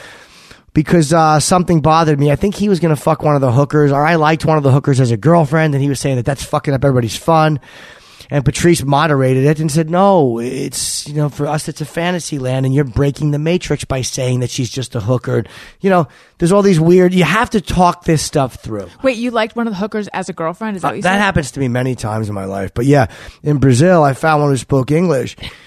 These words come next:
Speaker 1: and I really liked her. So, you know, and Keith, Keith Robinson's a,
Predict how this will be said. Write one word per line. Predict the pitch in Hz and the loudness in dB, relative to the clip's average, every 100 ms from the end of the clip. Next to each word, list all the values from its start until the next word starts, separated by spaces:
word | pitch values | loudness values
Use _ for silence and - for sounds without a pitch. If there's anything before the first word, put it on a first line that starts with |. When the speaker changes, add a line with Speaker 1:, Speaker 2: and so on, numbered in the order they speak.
| - | -10
Speaker 1:
and | - | -2
I | 135 | 2
really | 131 143 131 | 4 4 4
liked | 147 196 | 4 0
her. | - - - - - | -6 -12 -18 -20 -12
So, | - - 170 147 135 - _ _ _ | -6 0 4 4 2 -2 _ _ _
you | 165 | -2
know, | 156 135 | 2 2
and | 139 135 | 0 0
Keith, | 196 202 - | 0 -2 -2
Keith | - 196 151 | -2 0 2
Robinson's | 147 147 127 110 107 | 2 2 0 0 0
a, | 107 | 0